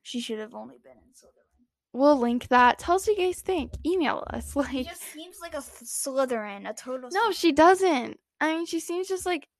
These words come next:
Speaker 2: a
Speaker 1: Okay,
Speaker 2: Gryffindor.
Speaker 1: last sentence. Unbelievable. Beam Seamus. Uh, Seamus.
Speaker 2: Seamus.
Speaker 1: Seamus. "Cool," said Dean.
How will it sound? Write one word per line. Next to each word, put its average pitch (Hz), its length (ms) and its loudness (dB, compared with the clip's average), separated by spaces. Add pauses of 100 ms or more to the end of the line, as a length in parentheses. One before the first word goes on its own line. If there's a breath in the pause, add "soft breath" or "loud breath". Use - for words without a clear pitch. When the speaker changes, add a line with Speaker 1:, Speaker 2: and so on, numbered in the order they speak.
(140)
Speaker 2:
a 269 60 -2
Speaker 1:
Okay, 254 180 -10
Speaker 2:
Gryffindor. - 440 -8
Speaker 1:
last 311 400 -10
sentence. 285 760 -12 (480)
Unbelievable. 226 1040 -6
Beam 233 260 -10
Seamus. 240 720 -10 (160)
Uh, 240 180 -8
Seamus. 247 420 -8
Speaker 2:
Seamus. 370 400 -6
Speaker 1:
Seamus. 247 760 -6 (800)
"Cool," 247 400 -6
said 226 260 -4
Dean. 233 320 -6